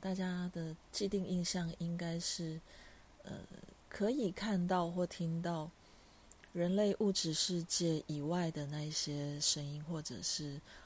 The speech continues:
灵体之类的吧。嗯，其实通灵人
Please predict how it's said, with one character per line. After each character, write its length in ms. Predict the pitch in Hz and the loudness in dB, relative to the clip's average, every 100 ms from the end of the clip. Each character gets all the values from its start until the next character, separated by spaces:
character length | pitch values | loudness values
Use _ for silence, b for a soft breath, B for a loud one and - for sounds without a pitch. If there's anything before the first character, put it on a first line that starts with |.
| - | -4
灵 200 | 147 156 | -2 -2
体 260 | 175 143 - | -4 -4 -2
之 180 | 151 147 | -2 -2
类 220 | 147 135 | -4 -6
的 100 | 165 - | -10 -12
吧。 180 | 151 - B B B B B B B - - - | -14 -14 B B B B B B B -20 -18 -10
嗯， 220 | 156 156 | -6 0
其 160 | 233 | 2
实 280 | 254 269 285 - - - - - - - - - - - - - - - | 2 2 0 -2 -16 -20 -20 -20 -20 -20 -20 -20 -20 -20 -20 -20 -20 -14
通 200 | - 262 | 0 2
灵 240 | 294 208 208 | 6 6 8
人 460 | 190 165 170 165 | 6 4 0 -2